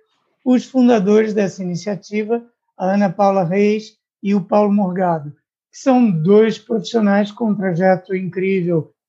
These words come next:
tanto em Espanha como em Portugal, e que neste momento estão juntos nessa iniciativa da Bridgewater, sobre a qual a gente vai falar, ah, e que,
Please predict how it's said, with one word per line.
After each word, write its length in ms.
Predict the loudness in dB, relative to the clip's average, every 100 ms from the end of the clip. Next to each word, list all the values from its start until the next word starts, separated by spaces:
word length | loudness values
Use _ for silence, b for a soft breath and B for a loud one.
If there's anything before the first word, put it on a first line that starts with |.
| _
tanto 480 | 2 2 0 -2 0
em 140 | 0
Espanha 460 | -2 0 2 2 -2
como 240 | -4 -4
em 80 | -4
Portugal, 720 | -10 _ -4 0 0 0 -6 _ _ -14
e 80 | -4
que 140 | 2
neste 340 | 4 2 2
momento 520 | 0 2 2 2 0 -8
estão 520 | -20 -12 -2 0 2
juntos 800 | 2 2 2 0 -6 -10 -10 _ _ _ _ _ -4
nessa 640 | 0 2 0 -2 -2 0
iniciativa 720 | -2 -4 -4 -6 -4 -4 -2
da 140 | -2 -2
Bridgewater, 680 | -2 -4 0 2 2 0 -4
sobre 260 | -6 -4
a 40 | -6
qual 160 | -4
a 60 | -4
gente 220 | -6 -14
vai 140 | -14 -12
falar, 500 | -4 0 0 -2 -10 _ _ _ _ _
ah, 400 | 0 4 4 2 -2 0
e 200 | 2 2
que, 560 | 0 -4 -2 -2 -2